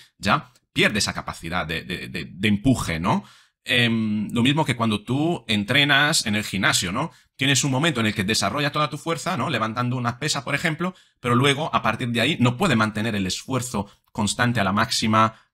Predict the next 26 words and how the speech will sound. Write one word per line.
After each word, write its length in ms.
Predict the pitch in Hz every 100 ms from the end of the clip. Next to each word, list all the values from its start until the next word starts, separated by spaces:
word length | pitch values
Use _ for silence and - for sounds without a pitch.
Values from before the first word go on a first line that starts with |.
| -
eh, 100 | -
potencia 720 | - - 117 - 131 - -
todo 220 | 131 123
el 100 | 101
tiempo 320 | - 123 98
del 140 | 92 92
ejercicio, 540 | - 76 - - -
¿no? 180 | - 147 - _
Y 80 | -
lo 60 | 123
hemos 120 | 127
visto 200 | 160 185
también 340 | 110 117 175
en 80 | 135
los 120 | 110
deportistas, 760 | 104 - 95 - 139 - - -
como 180 | 95
es 40 | 107
la 80 | 101
motivación. 480 | 92 87 - 117
Muchos 200 | 101 107
deportistas 460 | 107 - 107 120 120
que 60 | 98
inician 240 | 127 104
una 120 | 95
competición 680 | 95 95 95 90 - 131 98